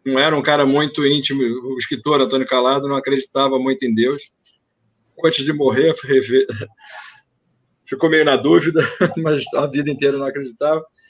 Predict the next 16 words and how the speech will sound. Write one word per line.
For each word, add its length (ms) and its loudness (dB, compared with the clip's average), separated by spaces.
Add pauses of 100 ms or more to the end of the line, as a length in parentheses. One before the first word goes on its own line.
(580)
E 60 2
ele 640 4
falava 360 4
que 120 -4
o 60 -6
mais 240 2
próximo 380 2
de 80 -8
Deus 180 -4
que 80 -6
ele 80 -4
ficou 360 -2
foi 160 -2
ouvindo 320 0
o 140 -4
bar. 280 -2